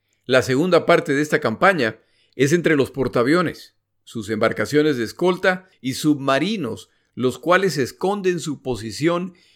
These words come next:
y combaten durante el día en este escenario. Los estadounidenses están más cerca de dominar el combate. Estas fuerzas se están buscando y en su momento se encontrarán para producir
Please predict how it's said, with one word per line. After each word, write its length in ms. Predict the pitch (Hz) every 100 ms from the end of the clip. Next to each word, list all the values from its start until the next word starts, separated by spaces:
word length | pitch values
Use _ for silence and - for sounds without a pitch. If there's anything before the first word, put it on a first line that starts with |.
| _
y 140 | - 143
combaten 680 | 151 143 135 185 190 196 170
durante 460 | 147 131 123 135
el 140 | 113 113
día 500 | 147 156 151 156 -
en 180 | 113 110
este 380 | 135 - 123 110
escenario. 600 | 113 107 98 87 76 _ _ _ _ _ -
Los 180 | 147
estadounidenses 720 | 160 151 175 170 185 226 233
están 360 | 214 180 196 190
más 180 | 190 185
cerca 440 | 185 190 185 185
de 120 | 175
dominar 440 | 135 127 123 139 156
el 100 | 147
combate. 600 | 156 135 131 - - - _ _ _ _ _ _
Estas 340 | 131 135 175 135
fuerzas 400 | 190 196 202 -
se 100 | 143
están 380 | - 180 180 165
buscando 840 | 127 - - 165 202 208 220 226 _ _ _ -
y 160 | 131
en 120 | 143 127
su 260 | - 233
momento 640 | 214 185 175 170 170 160
se 220 | - 151 131
encontrarán 840 | 123 - 120 113 120 120 135 151
para 360 | 151 127 113 -
producir 640 | 110 104 95 135 143 -